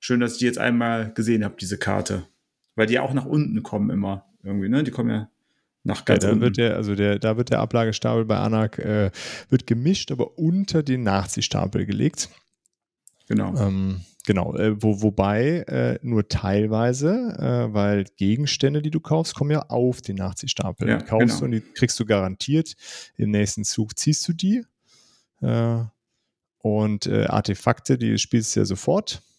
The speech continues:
Speaker 2: Äh, und dann werden sie auf den Ab-, Ablagestapel gelegt. Äh, ja, pff, nee, das ist, ähm,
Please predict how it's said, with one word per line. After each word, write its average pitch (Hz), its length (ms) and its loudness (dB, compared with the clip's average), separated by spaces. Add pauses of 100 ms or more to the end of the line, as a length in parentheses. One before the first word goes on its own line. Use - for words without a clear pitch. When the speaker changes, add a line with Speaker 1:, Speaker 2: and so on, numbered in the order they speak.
(320)
Speaker 2:
Äh, 120 260 0
und 104 280 -4
dann 120 240 2
werden 131 220 2
sie 120 160 2
auf 120 140 -4
den - 120 -4
Ab-, - 220 -4
Ablagestapel 147 920 0
gelegt. 147 380 -2 (480)
Äh, 90 460 0 (880)
ja, 85 520 2
pff, - 680 -8 (320)
nee, 87 340 2
das - 220 -6
ist, - 200 -4
ähm, 85 360 -2